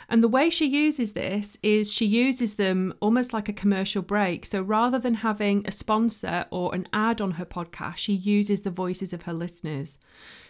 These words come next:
So she'll say, "I'm gonna come back right after this break."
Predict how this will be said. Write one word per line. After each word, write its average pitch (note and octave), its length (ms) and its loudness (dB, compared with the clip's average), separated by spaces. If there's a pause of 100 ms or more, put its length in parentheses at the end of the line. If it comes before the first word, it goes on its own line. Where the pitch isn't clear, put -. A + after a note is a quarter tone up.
So G#3+ 580 4
she'll G#3 340 2
say, F#3+ 640 -2
"I'm F3+ 140 -2
gonna B3 120 4
come A#3 240 2
back F#3+ 220 0
right A#3+ 320 0
after G#3 240 -4
this F#3+ 180 -6
break." E3+ 640 -2